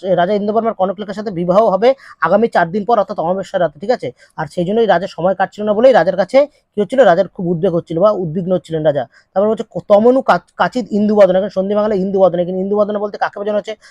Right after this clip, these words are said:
কৌমুদীকে, অর্থাৎ কৌমুদী যখন তার পিতা ইন্দু শর্মার সাথে প্রবেশ করছিল, সেই জায়গায় এখানে কবি, আহ, লেখক, উম, আর কৃষ্ণ ভট্টাচার্য কি করেছেন? আহ, কৌমুদীর ভীষণ হিসেবে ইন্দুবদন শব্দটা ইউজ করেছেন।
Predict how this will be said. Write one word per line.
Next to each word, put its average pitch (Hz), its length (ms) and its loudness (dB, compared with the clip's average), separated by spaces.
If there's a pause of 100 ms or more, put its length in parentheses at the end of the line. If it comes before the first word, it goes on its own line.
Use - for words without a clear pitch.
(240)
কৌমুদীকে, 196 340 2
অর্থাৎ 185 200 0
কৌমুদী 190 280 0
যখন 208 180 -4
তার 202 160 0
পিতা 196 160 -6
ইন্দু 185 220 -2
শর্মার 202 200 -6
সাথে 196 180 -14
প্রবেশ 180 260 -10
করছিল, 226 340 0 (260)
সেই 175 140 -6
জায়গায় 196 200 6
এখানে 208 280 -2
কবি, 196 300 0
আহ, 180 60 4
লেখক, 180 280 0 (340)
উম, 180 320 -2
আর 185 120 0
কৃষ্ণ - 220 -6
ভট্টাচার্য 196 280 -2
কি 196 100 -8
করেছেন? 220 260 -2
আহ, 165 480 -2
কৌমুদীর 196 380 -2
ভীষণ 196 240 -4
হিসেবে 214 220 -4
ইন্দুবদন 185 400 -2
শব্দটা 190 280 -6
ইউজ 196 140 -6
করেছেন। 214 380 -8